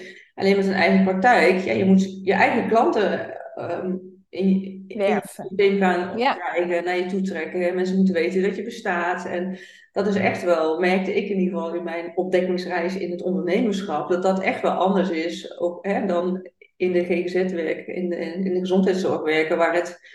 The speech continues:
Speaker 1: ja, automatisch
Speaker 2: Ja.
Speaker 1: wel losstroomt. Terwijl mensen, ja, moeten wel weten wie je bent, wat je doet, wat je zelf ook zegt, hè. Er moet
Speaker 2: Ja, dat is voor mij allemaal helemaal
Speaker 1: klik
Speaker 2: nieuw.
Speaker 1: zijn.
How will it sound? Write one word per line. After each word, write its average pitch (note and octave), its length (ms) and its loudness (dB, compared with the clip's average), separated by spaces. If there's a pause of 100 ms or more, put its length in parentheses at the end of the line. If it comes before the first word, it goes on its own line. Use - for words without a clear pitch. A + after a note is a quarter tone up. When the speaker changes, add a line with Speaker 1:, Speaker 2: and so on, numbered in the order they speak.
(260)
Speaker 1:
ja, C3+ 320 2
automatisch F#3 580 6
Speaker 2:
Ja. E4+ 160 2
Speaker 1:
wel G#3+ 140 -6
losstroomt. F#3 800 -2
Terwijl F3 320 0
mensen, G3 320 2
ja, A3 80 0
moeten G3 220 2
wel G#3 120 4
weten G3 320 4
wie E3+ 140 -4
je E3+ 60 -4
bent, F3+ 300 2
wat E3 140 -8
je - 80 -10
doet, G3 200 -2
wat - 140 -8
je - 60 -12
zelf E3+ 240 -8
ook F#3+ 200 -6
zegt, F#3+ 280 -2
hè. G#3+ 60 -4
Er G3+ 180 -2
moet F#3 120 0
Speaker 2:
Ja, G#3+ 140 0
dat G#3 100 0
is G#3+ 80 -10
voor C4 100 -2
mij B3+ 200 2
allemaal C4+ 200 0
helemaal D4+ 240 -2
Speaker 1:
klik A3+ 140 4
Speaker 2:
nieuw. F4 100 0
Speaker 1:
zijn. G#3+ 320 -4